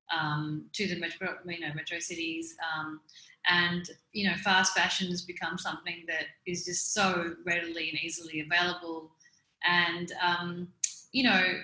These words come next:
the opportunity for sort of, um, more sustainable brands to, um, get visibility is getting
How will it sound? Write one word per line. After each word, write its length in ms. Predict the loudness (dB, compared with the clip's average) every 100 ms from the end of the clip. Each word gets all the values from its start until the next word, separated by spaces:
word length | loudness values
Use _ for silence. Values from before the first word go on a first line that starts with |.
| -10 -2
the 100 | 0
opportunity 680 | 2 0 2 2 2 -2
for 140 | -2 -4
sort 180 | 0
of, 220 | 0 0 0
um, 420 | 0 0 -2 -10 -20 _ _ _ _ _ _
more 240 | -2 0 0
sustainable 560 | 0 2 2 2 0
brands 640 | -2 0 0 0 -2 -4 -6
to, 540 | -2 0 0 0 -4
um, 460 | -2 0 0 -2 -2
get 160 | 0 0
visibility 600 | -4 -4 -2 -2 -2 -2
is 140 | -4
getting 460 | -4 -2 0 -2